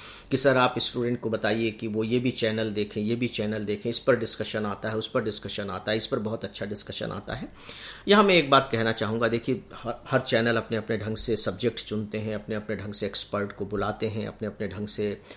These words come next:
questions raise करते हैं और फिर उनके उत्तर दिए जाते हैं। इसमें जो सबसे विश्वसनीय मुझे जो लगता है वो दूरदर्शन लगता है, दो दृष्टियों से।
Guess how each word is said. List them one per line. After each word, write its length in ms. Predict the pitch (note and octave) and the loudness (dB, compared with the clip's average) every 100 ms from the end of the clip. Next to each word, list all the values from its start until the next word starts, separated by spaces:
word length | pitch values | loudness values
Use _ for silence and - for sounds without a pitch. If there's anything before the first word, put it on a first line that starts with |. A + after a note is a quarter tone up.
| - | 0
questions 640 | C3+ - C#3+ C3 B2 - | 2 4 4 4 2 0
raise 400 | A#2+ B2+ C3 B2+ | 2 8 8 8
करते 380 | - A2+ - A#2 | 6 2 2 -4
हैं 220 | G#2 A2 | -2 -2
और 140 | A2 - | -2 -2
फिर 100 | A2 | -2
उनके 220 | G#2 A#2 | 0 0
उत्तर 280 | A#2 - A#2+ | 0 4 2
दिए 220 | A2 A2 | 4 0
जाते 300 | G2 F2 G#2+ | -2 -4 -2
हैं। 200 | D3+ - - - - - - | -2 -4 -8 -12 -10 0 4
इसमें 240 | A3 A3+ | 6 8
जो 80 | G#3 | 8
सबसे 380 | G3 G3 - G3 | 6 2 6 6
विश्वसनीय 760 | D#3+ - C3 A#2+ C3+ C3 C3 | 6 4 2 2 2 2 4
मुझे 280 | B2 A2+ A2+ | 4 2 -2
जो 120 | G#2 | -2
लगता 280 | G2+ G2 - | -2 -2 -2
है 100 | A2+ | 0
वो 140 | B2+ A#2 | 0 0
दूरदर्शन 580 | A2+ A2 G2+ G2+ - | -2 -4 -2 -2 -2
लगता 320 | G2 F#2+ - B2+ | -2 -4 -4 2
है, 140 | E3+ | 6
दो 200 | D#3+ D3+ | 8 8
दृष्टियों 460 | G#2+ - - - C2+ | 8 0 -2 -4 -10
से। 160 | - | -10